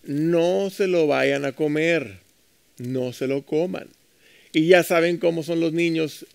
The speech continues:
pequeños y los niños medianitos y niños adultos, que, ¿qué creen que pasó? Pues resulta que uno de ellos encontró la manera de subirse a una silla, agarrar el chocolate y se lo comió. Ahora, ¿cómo se dieron cuenta los papás?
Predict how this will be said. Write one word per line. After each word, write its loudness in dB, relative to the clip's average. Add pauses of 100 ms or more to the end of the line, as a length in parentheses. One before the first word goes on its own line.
(120)
pequeños -2
y -6
los -4
niños -8 (200)
medianitos -8
y -12
niños -10
adultos, -4 (640)
que, 4
¿qué 2
creen 0
que 2
pasó? -2 (500)
Pues 0
resulta 0
que 2
uno 4
de 4
ellos 4 (180)
encontró -2
la 2
manera 2
de 2
subirse -4
a -2
una -2
silla, 0 (220)
agarrar -2
el -2
chocolate -2
y -6
se -4
lo -4
comió. -2 (580)
Ahora, -2
¿cómo 0
se -4
dieron 2
cuenta -2
los -8
papás? -4